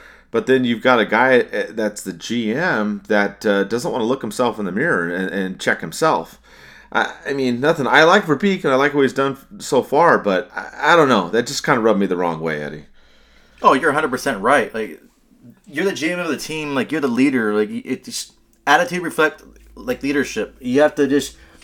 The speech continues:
Speaker 2: you have to look in the mirror. You have to have that self-reflection. Like, "Okay, w-, what can I have done better?" Like, you're not per-, you're, like, you're definitely not perfect. Your team was dead last in the entire, <laughs> entire league.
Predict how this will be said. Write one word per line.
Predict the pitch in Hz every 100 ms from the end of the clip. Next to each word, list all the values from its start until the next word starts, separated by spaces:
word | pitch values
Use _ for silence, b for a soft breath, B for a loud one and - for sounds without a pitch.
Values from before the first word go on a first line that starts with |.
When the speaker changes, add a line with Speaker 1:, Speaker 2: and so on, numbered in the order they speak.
| b
Speaker 2:
you | 147
have | 196
to | 214
look | 147 143
in | 131
the |
mirror. | 123 113
You | 107
have | 139 156
to |
have | 139 135
that | 127 -
self-reflection. | 123 113 - - 107 101 104
Like, | 98 92
"Okay, | 123 123
w-, | 120 123 120 - _ _
what | 127 156
can | 180
I | 170
have | 143
done | 120 139 117
better?" | 107 120 92 -
Like, | 107 104
you're | 131 120 131
not | 156 -
per-, | - 170
you're, | 143 135 - -
like, | 135
you're | 131
definitely | 131 170 156
not | 143 117
perfect. | - 127 104 98
Your | 120
team | - 139
was | 127 107
dead | 135 123
last | 120 117 -
in | 110
the | 104
entire, | 107 - 117 110 107 123 - -
<laughs> | -
entire | - 143
league. | 127 135 104